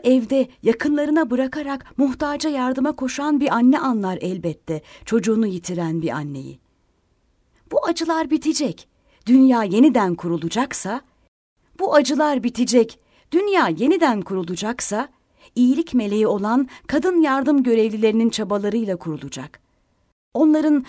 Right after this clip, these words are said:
kalplere ektiği kardeşlik tohumlarının yeşermesiyle dünya daha yaşanır olacak.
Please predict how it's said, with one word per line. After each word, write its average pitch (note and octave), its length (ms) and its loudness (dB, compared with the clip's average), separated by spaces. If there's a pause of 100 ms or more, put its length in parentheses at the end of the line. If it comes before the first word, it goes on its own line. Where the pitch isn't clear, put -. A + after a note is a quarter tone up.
(120)
kalplere B3 420 -2
ektiği F#3 440 -4
kardeşlik F3 600 -6
tohumlarının F#3 680 -2 (240)
yeşermesiyle F#3+ 1080 -4 (240)
dünya F3 560 -2
daha G3+ 220 -2
yaşanır F3 460 -4
olacak. C3 580 -10